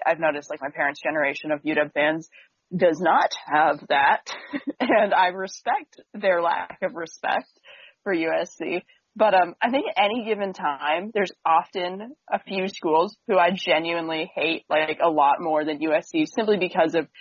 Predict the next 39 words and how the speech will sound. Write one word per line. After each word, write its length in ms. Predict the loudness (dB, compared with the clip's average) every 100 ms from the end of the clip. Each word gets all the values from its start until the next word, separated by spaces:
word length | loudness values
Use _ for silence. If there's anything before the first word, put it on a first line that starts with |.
| -20 _ -2
their 160 | 0 0
current, 520 | -2 -4 -2 -2 -6 -18 -4
um, 380 | 2 4 2 -2 _ _ _ _ _ -20
state 680 | -20 -20 -6 -2 -2 -2 -10 -20 _
or 560 | -6 0 0 0 -4 -10 _ _ -4
tomfoolery 800 | 2 2 0 -4 -2 0 2 2
or 80 | 2
whatever 480 | 2 2 0 -2 -6 _ _
right 180 | 0 0 2 0
now, 200 | 2 0
for 80 | 0
example, 340 | 0 0 -2 0
or 120 | 2
not 140 | 4 2
even 120 | 0 -4
hate, 240 | -6 -4
but 100 | -6
just, 180 | -8 -4
like, 200 | -2 -2 2
have, 200 | 0 0 _ _ _ -16 0
um, 400 | 4 4 2 -4 -8
more 220 | 0 0
derision 640 | 0 -6 -6 -4 -6 -10
for. 360 | -6 0 0 0 -8 -20 _ _ -4
Like, 120 | 2
right 180 | 2 2
now, 180 | 2
I 80 | 2
think 140 | 0 -6
it 40 |
would 80 | -4
probably 320 | 0 2 2
be, 60 | -4
like, 200 | -6 -8
U 200 | -10 -10
C 160 | -2 0
L 100 | 2
A 220 | 2 0
and 200 | -4 -8